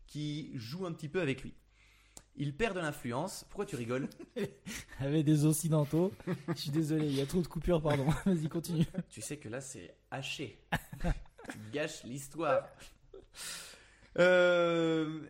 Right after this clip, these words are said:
Speaker 1: le, le shogun perd donc son influence et en mille huit cent soixante-sept, le jeune empereur Mutsuhito qui devient plus tard l'empereur Meiji, dont j'ai parlé au début, se fait manipuler dans l'ombre par d'autres chefs et prend position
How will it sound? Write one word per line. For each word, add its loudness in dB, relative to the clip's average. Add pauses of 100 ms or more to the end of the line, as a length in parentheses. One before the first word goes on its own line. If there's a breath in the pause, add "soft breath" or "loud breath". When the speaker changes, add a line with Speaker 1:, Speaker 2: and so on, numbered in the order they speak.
(500)
Speaker 1:
le, 4
le 0
shogun -4 (480)
perd 0
donc -4
son -6
influence -4
et 4
en 0
mille -2
huit -2
cent -6
soixante-sept, -4
le -2
jeune -2
empereur 0 (240)
Mutsuhito -2 (380 soft breath)
qui -2
devient 0
plus -8
tard 0
l'empereur 0
Meiji, -6
dont -10
j'ai -10
parlé -4
au -4
début, -6 (600 loud breath)
se -2
fait -2
manipuler -2
dans -2
l'ombre -4
par -4
d'autres -6
chefs -4
et -2
prend -6
position -6